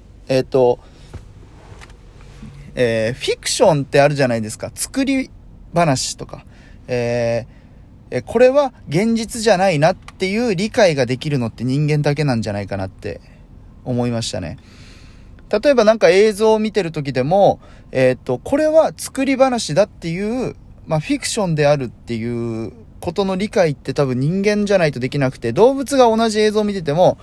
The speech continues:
まあ、犬だったらね、爆発したシーンがあったら吠えたりとかさ、なんかね、あの、現実と、えー、現実じゃないっていう、この境界線を理解できないと思うんですよね。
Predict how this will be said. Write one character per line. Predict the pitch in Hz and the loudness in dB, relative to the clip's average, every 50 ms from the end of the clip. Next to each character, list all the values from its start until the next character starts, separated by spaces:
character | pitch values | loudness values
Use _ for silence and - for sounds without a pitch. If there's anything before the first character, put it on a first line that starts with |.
| - - - - - - - - | -14 -20 -20 -20 -20 -20 -4 2
ま | 185 | 2
あ、 | 180 | 4
犬 | 185 214 233 262 240 | 4 4 2 4 4
だ | 233 190 | 4 2
っ | |
た | 165 - 160 143 | 4 4 4 4
ら | 135 | 4
ね、 | 143 160 147 123 - - - - - - - _ - | 4 2 2 0 0 -6 -16 -20 -20 -20 -20 _ 2
爆 | 147 160 156 - 190 | 2 2 4 4 2
発 | 190 175 - 185 185 | 2 2 0 -6 -6
し | - | -2
た | - 185 165 | -2 -2 -2
シ | - - 190 | -2 -4 -4
ー | 185 165 | -2 0
ン | 143 | 0
が | 135 | 0
あ | 131 | 0
っ | |
た | - - 127 | 0 -2 -2
ら | 117 | -2
吠 | 120 - - 165 160 147 | -2 -2 2 2 2 2
え | 127 | 2
た | - 127 | 0 -2
り | 113 110 | -4 -4
と | - - | -8 -10
か | 104 110 | -10 -8
さ、 | - - 113 101 - - - - - - - - - - - | -6 -6 -6 -6 -6 -12 -20 -20 -20 -20 -20 -20 -20 -16 -4
な | - 185 | -4 -2
ん | 180 | 4
か | - 131 123 117 - - - - - - - - - - | 6 6 6 4 2 -6 -18 -20 -20 -20 -20 -20 -16 -4
ね、 | 170 170 170 139 117 - - - | 0 2 2 2 2 -2 -6 -4
あ | - 135 131 | -2 0 0
の、 | 131 123 123 120 | 0 -2 -4 -4
現 | 139 139 190 240 269 269 262 | -4 -2 0 0 0 0 0
実 | 254 254 220 - - - | -2 -4 -6 -10 -14 -10
と、 | - 277 269 247 180 - - - - - - - - - - | -4 0 2 2 2 2 -2 -8 -18 -20 -20 -20 -20 -20 -12
え | - - 127 127 123 123 120 | -4 -2 0 0 0 -2 -4
ー、 | 120 117 98 | -6 -8 -4
現 | 143 160 190 202 | -4 -2 -2 -2
実 | 196 185 - - 196 180 | -4 -4 -8 -10 -6 0
じ | 190 | 0
ゃ | 185 | 0
な | 170 185 226 233 | 2 2 2 2
い | 196 147 | 2 -2
っ | |
て | - - - 135 | -6 -6 -6 -4
い | 123 | -4
う、 | 123 | -4
こ | - - 208 | -4 -2 -4
の | 214 190 | -4 -2
境 | - - 180 175 | -2 -4 -6 -2
界 | - 196 190 | -2 -2 -2
線 | 165 - 175 | -2 -2 -4
を | 170 | -4
理 | 165 170 | -4 -4
解 | 170 139 | -4 -4
で | 123 123 | -4 -4
き | 117 135 | -4 -4
な | 127 117 | -4 -6
い | 110 | -6
と | - 110 | -6 -8
思 | 110 113 | -8 -6
う | 110 | -6
ん | 107 | -8
で | 104 | -8
す | 104 - 107 | -10 -12 -12
よ | 110 | -10
ね。 | 107 113 113 117 - | -10 -10 -10 -12 -14